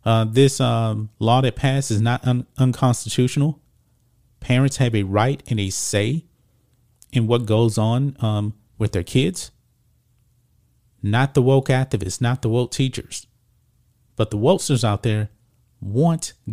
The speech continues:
government to take over everything, including your kids. This is, this is dangerous stuff, folks,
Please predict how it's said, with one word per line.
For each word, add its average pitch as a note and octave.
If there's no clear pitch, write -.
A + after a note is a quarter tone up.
government B2+
to G#2+
take A2
over G2
everything, F#2+
including C#3
your F#2
kids. -
This D3
is, C3
this D3
is A#2+
dangerous C3
stuff, C#3
folks, -